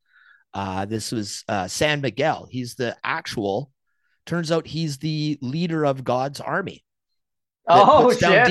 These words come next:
Speaker 1: demons,
Speaker 2: Ha-
Speaker 1: and he's standing. So the, the general, the whole army thing being brought up, feeling like you're in, all that came before I even knew who this guy was. And it was that point where she's like, "You need to find out what's going on up in that light tower," that I went to.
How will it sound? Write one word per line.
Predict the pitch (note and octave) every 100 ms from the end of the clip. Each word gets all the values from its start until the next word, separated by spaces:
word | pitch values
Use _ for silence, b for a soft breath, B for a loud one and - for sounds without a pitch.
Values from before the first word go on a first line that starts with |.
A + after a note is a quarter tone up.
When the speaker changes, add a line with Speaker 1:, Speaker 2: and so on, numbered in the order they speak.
| G#3
Speaker 1:
demons, | G3 A3
Speaker 2:
Ha- | D3+
Speaker 1:
and | D3
he's | D#3 -
standing. | F3 F3+ E3+ G2
So | - F3 D3+ D#3
the, | D3 D#3 C3+
the | D3+ C#3
general, | C3+ D#3+ F#3+ G3+ G3+
the | E3
whole | D3 E3
army | C#3 D#3 F3 F3+
thing | - E3+ D#3+
being | D3 D3
brought | C3+ C#3+ C#3 D3
up, | D3 D3+ -
feeling | - D#3 D#3
like | D3+ C#3 A#2+
you're | A#2+
in, | D#3 A#2 C#3 - _ _ _ _
all | C#3 D#3+ G3
that | F3+ F3 F#3 -
came | E3 E3
before | D#3+ C#3+ D3+ D3+
I | C#3
even | C#3+ C#3 B2
knew | C3 C#3+
who | C3 C3+
this | A#2+ -
guy | B2 A#2
was. | G#2+ C3 - -
And | B2+ A#2
it | A#2
was | A2+
that | A#2+ A2 -
point | C#3 C#3+
where | B2+
she's | A2+ A2
like, | G#2 A2
"You | A#2
need | C3 C#3
to | C3
find | B2 A#2+ A2+
out | G2
what's | G#2+ -
going | - G#2+ G#2
on | G#2 G2+
up | - G2+ G#2+
in | G2
that | F#2 -
light | G2 A2+ -
tower," | - E2+ E2+ B2 - _ _ _ _
that | A#2
I | G#2
went | G2+ A#2+ A2+
to. | -